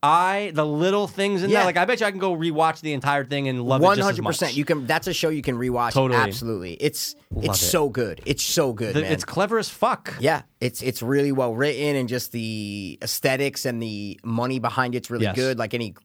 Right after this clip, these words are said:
Speaker 2: practical effects and
Speaker 1: Yes.
Speaker 2: stuff. The C G I looks really
Speaker 1: Absolutely.
Speaker 2: good. Um, 'cause it's done subtly.
Speaker 1: Yeah.
Speaker 2: The C G I is done subtly. Like, when
Speaker 1: Yeah.
Speaker 2: they turn into bats, it's just
Speaker 1: Totally.
Speaker 2: subtle C G I.
Speaker 1: Yeah.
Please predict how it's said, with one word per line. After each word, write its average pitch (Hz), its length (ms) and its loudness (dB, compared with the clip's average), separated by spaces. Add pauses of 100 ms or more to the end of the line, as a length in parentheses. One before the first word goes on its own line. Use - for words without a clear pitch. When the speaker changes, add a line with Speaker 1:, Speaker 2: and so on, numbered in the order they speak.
(160)
Speaker 2:
practical 123 440 -4
effects 127 420 -2
and 90 80 -4
Speaker 1:
Yes. 85 120 -6
Speaker 2:
stuff. 127 680 -2 (100)
The 101 80 -6
C 131 240 -2
G 117 180 -2
I 123 200 2
looks 107 200 -8
really 120 500 -2
Speaker 1:
Absolutely. 131 880 0
Speaker 2:
good. 120 60 -2
Um, 117 300 0
'cause 120 180 -4
it's 110 180 -8
done 127 500 0 (1080)
subtly. 117 720 -2 (100)
Speaker 1:
Yeah. 107 120 -2
Speaker 2:
The 95 60 0
C 165 180 -2
G 135 160 -2
I 147 80 2
is 117 80 -2
done 123 180 -2
subtly. 127 280 -2
Like, 104 100 -6
when 123 60 0
Speaker 1:
Yeah. - 60 2
Speaker 2:
they 110 60 -6
turn 120 220 -4
into 117 160 -4
bats, 113 300 0
it's 120 120 -10
just 156 160 -2
Speaker 1:
Totally. 165 160 4
Speaker 2:
subtle 156 260 2
C 117 240 -6
G 98 220 -6
I. 85 360 -4
Speaker 1:
Yeah. 92 120 -8